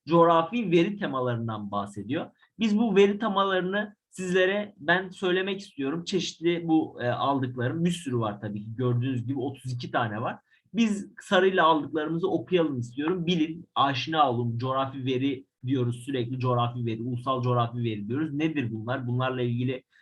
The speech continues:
bu veri derken neyi kastediyor? Şimdi bu veri derken idari birimleri, coğrafi yer adlarını kastediyor. Kadastroyu kastediyor. Bina, adresleri kastediyor. Yükseklikleri kastediyor. Arazi örtüsü, arazi kullanımı, toprak,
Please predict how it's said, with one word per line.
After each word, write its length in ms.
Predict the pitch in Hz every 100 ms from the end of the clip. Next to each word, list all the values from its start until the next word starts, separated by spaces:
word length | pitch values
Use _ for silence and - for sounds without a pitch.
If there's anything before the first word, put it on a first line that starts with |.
| _
bu 260 | 135 139 131
veri 260 | 135 131 131
derken 440 | 135 123 143 135
neyi 180 | 139 151
kastediyor? 640 | 131 104 98 110 170 220 _ _
Şimdi 200 | - 185
bu 140 | 190 190
veri 240 | 208 214
derken 400 | 233 226 208 233
idari 500 | 170 175 175 190 214
birimleri, 640 | 170 156 151 147 143 123 - _ -
coğrafi 440 | 156 160 165 180
yer 260 | 190 170 180
adlarını 480 | 160 143 139 160
kastediyor. 540 | 165 120 - 101 92 -
Kadastroyu 720 | 143 147 202 202 160 160 170
kastediyor. 580 | 127 120 - 98 104 101
Bina, 600 | 117 143 156 165 139 120 - _
adresleri 720 | 143 147 147 147 123 147 156
kastediyor. 480 | 165 139 120 117 110
Yükseklikleri 840 | 135 139 - 156 - - 151 151 170
kastediyor. 680 | 147 120 127 113 107 - _ _ -
Arazi 420 | 147 151 156 175
örtüsü, 400 | 170 131 - -
arazi 460 | 139 143 147 170
kullanımı, 500 | 170 151 143 143 143
toprak, 600 | 120 143 123 160 151 -